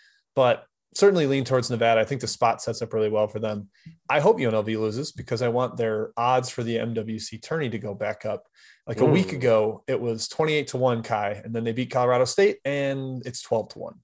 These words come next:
Speaker 1: So
Speaker 2: Hmm.
Speaker 1: I'd like to see something in the fifteen to twenty range on my Rebs.
Speaker 2: Yeah, I was part of this problem. I, I grabbed Nevada pick, what, yesterday at the Open 'cause I thought it was absolutely crazy.
Speaker 1: Oh, cool guy.
Speaker 2: Absolutely crazy, Jim.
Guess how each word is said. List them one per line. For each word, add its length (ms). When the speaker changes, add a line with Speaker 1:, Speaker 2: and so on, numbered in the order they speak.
Speaker 1:
So 260
Speaker 2:
Hmm. 80
Speaker 1:
I'd 80
like 140
to 80
see 180
something 260
in 60
the 80
fifteen 380
to 80
twenty 260
range 320
on 140
my 80
Rebs. 400
Speaker 2:
Yeah, 180
I 100
was 100
part 220
of 60
this 120
problem. 460
I, 240
I 100
grabbed 360
Nevada 340
pick, 320
what, 200
yesterday 460
at 80
the 140
Open 280
'cause 80
I 120
thought 180
it 40
was 140
absolutely 400
crazy. 240
Speaker 1:
Oh, 160
cool 280
guy. 500
Speaker 2:
Absolutely 880
crazy, 680
Jim. 380